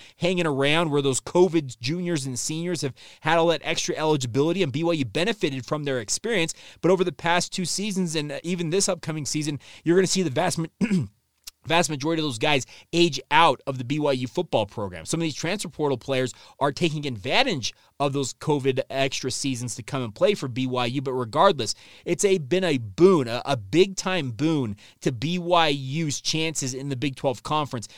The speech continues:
to have used the transfer portal as effectively as they have. I think that B Y U ranked number twenty in the country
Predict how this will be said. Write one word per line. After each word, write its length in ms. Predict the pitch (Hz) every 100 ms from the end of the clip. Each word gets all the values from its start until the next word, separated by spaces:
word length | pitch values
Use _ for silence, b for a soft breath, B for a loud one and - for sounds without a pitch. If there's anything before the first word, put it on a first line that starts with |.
| B
to 80 | -
have 120 | 156
used 280 | 123 165 170
the 80 | 151
transfer 400 | - 147 151 -
portal 320 | 127 147 139
as 160 | 135 135
effectively 600 | 120 - 170 - 135 139
as 100 | 123
they 140 | 123
have. 260 | 110 147 101
I 160 | - 156
think 160 | 180 175
that 120 | 120
B 100 | 160
Y 140 | 160
U 140 | 147 143
ranked 120 | 147
number 140 | 127
twenty 300 | - 160 160
in 60 | 127
the 60 |
country 480 | 107 156 190 - 123